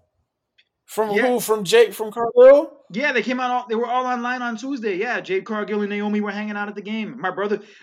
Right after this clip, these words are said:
Speaker 1: Yeah, yeah, I saw that. I just didn't know where they were. I just saw them, they were out at, at some event, but I didn't know if it was, it was at a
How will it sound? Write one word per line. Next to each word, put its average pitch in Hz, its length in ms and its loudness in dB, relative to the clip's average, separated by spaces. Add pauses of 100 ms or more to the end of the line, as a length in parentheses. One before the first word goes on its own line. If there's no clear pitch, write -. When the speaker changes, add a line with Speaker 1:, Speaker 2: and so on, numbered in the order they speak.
(220)
Speaker 1:
Yeah, 190 160 8
yeah, 196 160 8
I 165 80 4
saw 196 460 6
that. 185 220 8
I 143 100 6
just 160 180 -4
didn't 156 160 -4
know 139 140 4
where 131 180 0
they 113 160 -4
were. 123 420 6
I 123 120 4
just 143 220 -2
saw 139 160 6
them, 135 100 -4
they 131 80 0
were 120 140 6
out 127 260 4
at, - 160 -6
at 120 140 -4
some 143 320 -2
event, 117 260 -2
but 117 80 4
I - 40 4
didn't 127 140 -2
know 123 120 2
if 113 60 -4
it 113 40 -8
was, 113 160 -8
it 117 120 -14
was 117 220 -18
at 110 160 0
a 98 100 -2